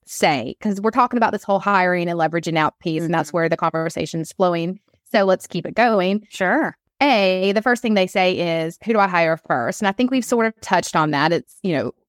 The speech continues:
Speaker 1: whoever could take the shit off your plate that you don't need to be
Speaker 2: Right.
Speaker 1: doing. But
Speaker 2: Mm-hmm.
Speaker 1: what I think that they find is when they, when they start to write that job description, that what should
Speaker 2: Mm.
Speaker 1: you be doing?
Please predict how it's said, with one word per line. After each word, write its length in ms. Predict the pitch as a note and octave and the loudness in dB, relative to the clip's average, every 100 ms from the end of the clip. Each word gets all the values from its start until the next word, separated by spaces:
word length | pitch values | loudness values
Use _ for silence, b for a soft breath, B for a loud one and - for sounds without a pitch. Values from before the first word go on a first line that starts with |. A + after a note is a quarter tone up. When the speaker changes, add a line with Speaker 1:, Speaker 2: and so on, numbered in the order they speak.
| - | -4
Speaker 1:
whoever 300 | F#3+ G3+ G3+ | 0 2 0
could 200 | F3 - | -6 -2
take 180 | F#3+ - | 0 0
the 60 | |
shit 160 | - F3+ | 0 0
off 160 | E3+ | 2
your 80 | E3 | -2
plate 240 | - D#3+ D3 | 0 0 0
that 80 | |
you 100 | D#3 | -2
don't 120 | E3 E3 | 0 0
need 100 | D3+ | -2
to 60 | |
be 60 | D3+ | -2
Speaker 2:
Right. 100 | C#3+ | 0
Speaker 1:
doing. 340 | F3+ D3 A2+ - _ - | 0 0 -4 -10 _ 0
But 440 | C4 A3 E3+ F3+ | 2 4 2 -2
Speaker 2:
Mm-hmm. 100 | - _ _ | -6 _ _
Speaker 1:
what 140 | A3+ B3+ | 0 2
I 120 | B3 | 2
think 240 | C4+ D#4+ | 2 0
that 220 | G#4 G#4 F#4+ | 0 -2 0
they 160 | C#4+ A3+ | 0 -2
find 580 | - A3 A3+ G#3 G3 G3+ | -2 0 0 0 -2 -2
is 600 | F#3 F3+ F3 E3+ F3 - _ | 0 0 0 -2 -4 -14 _
when 300 | A#3 A3 A3+ | _ -2 2
they, 180 | G#3 G3 _ _ - | 2 0 _ _ -2
when 120 | G#3 | 2
they 80 | G3+ | 2
start 240 | - D4+ | 2 2
to 120 | F4 B3+ | 2 0
write 260 | G3+ F#3 | 2 2
that 160 | F3 E3+ | 0 0
job 280 | F#3+ E3+ F3 | 2 2 0
description, 580 | D#3 - - - C3+ | -4 -6 -6 -4 -2
that 160 | C#3 - | 0 -2
what 260 | F#3 G3+ F#3 | 2 0 2
should 180 | G#3+ | -2
Speaker 2:
Mm. 40 | E3 | 0
Speaker 1:
you 100 | F3+ | -2
be 160 | F3 | -4
doing? 580 | D#3+ E3+ D#3 G#3+ A#3+ B3+ | -6 -4 0 2 2 0